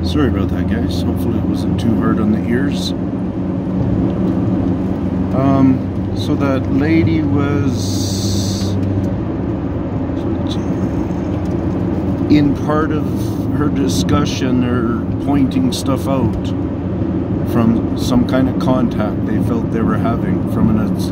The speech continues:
observatory, observing space, there we go.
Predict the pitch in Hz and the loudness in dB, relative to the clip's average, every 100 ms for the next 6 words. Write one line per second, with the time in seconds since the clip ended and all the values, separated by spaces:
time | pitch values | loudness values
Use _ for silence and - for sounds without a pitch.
0 | - 117 - - 135 135 - 123 - 113 | -2 -2 -2 -2 0 2 2 2 0 0
1 | - - - - - - - - - - | 0 2 0 2 0 0 -2 -4 -4 -4
2 | - - 120 120 117 117 113 - - 113 | -4 -2 -2 0 0 2 0 0 0 0
3 | 107 104 117 117 110 107 113 | 0 0 -2 -2 -2 -2 -4